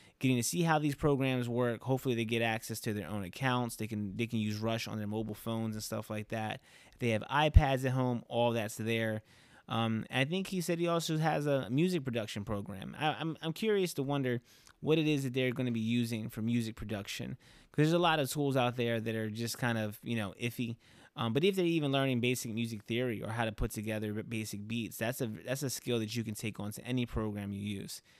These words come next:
So that's kinda cool to hear that they're doing those kind of things in high school. And yeah, I mean, and then all those things going on, back to how I opened up the beginning of the podcast, you know, remember to reach out to your friends and family, you know, keep in touch with each other,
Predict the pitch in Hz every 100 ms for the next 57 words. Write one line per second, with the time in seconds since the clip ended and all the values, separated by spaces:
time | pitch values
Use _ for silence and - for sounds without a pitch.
0 | - - - - 147 151 196 196 156 -
1 | 131 120 117 123 120 113 117 117 117 113
2 | 113 110 117 107 110 107 104 110 107 107
3 | - 110 107 104 _ _ _ _ _ _
4 | _ _ - 127 143 160 110 - 123 139
5 | 135 120 120 135 117 104 117 98 131 139
6 | 151 147 139 139 135 131 131 131 127 127
7 | - - - _ 117 120 143 120 117 101
8 | 123 117 110 107 104 110 135 143 131 127
9 | 123 117 117 127 117 113 - 156 139 190
10 | 196 156 147 - 127 - 117 113 110 113
11 | 110 107 131 131 131 127 - - - -
12 | 120 107 - 185 175 151 139 135 123 117
13 | 117 113 113 110